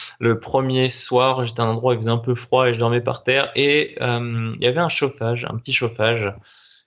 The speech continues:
qui marchait à moitié et qui faisait des grandes étincelles bleues. Du coup, ce soir-là, j'étais, euh, je me posais la question, est-ce que j'avais froid au point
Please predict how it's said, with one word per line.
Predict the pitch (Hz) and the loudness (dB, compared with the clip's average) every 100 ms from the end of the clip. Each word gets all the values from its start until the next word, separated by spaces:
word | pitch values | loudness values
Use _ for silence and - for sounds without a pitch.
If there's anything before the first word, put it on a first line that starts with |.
| _ | _
qui | - 139 151 | -8 -4 -2
marchait | 147 135 131 - - 165 160 | 2 2 2 2 2 2 2
à | 135 | 2
moitié | 131 123 - 135 151 | 0 0 0 2 2
et | 117 | 0
qui | - 120 | -4 -4
faisait | 127 123 139 | -2 0 0
des | 120 113 110 117 | 0 -2 -4 -8
grandes | - 160 165 | -2 0 2
étincelles | 147 147 135 135 127 | 0 0 0 0 0
bleues. | 113 110 135 - - - - _ - | 2 2 2 -2 -18 -20 -20 _ -2
Du | 120 | -2
coup, | - 202 | -2 0
ce | 147 | 0
soir-là, | 123 131 131 160 | 2 2 2 2
j'étais, | 131 120 120 135 139 143 127 | 0 -2 0 2 2 2 2
euh, | 113 110 110 110 107 107 107 107 113 | 4 4 2 0 -4 -4 -6 -6 -2
je | 117 | 0
me | |
posais | 123 151 | 2 4
la | 139 | 2
question, | 135 - 151 160 | 2 0 -2 0
est-ce | 135 131 - - | -2 -2 -6 -6
que | 165 156 147 - _ _ - | 0 2 2 -2 _ _ -6
j'avais | 117 117 120 123 | 0 2 2 0
froid | 123 - 143 151 165 - | -4 2 4 4 2 -2
au | 127 | -2
point | 123 - 139 147 165 | -2 -4 0 2 2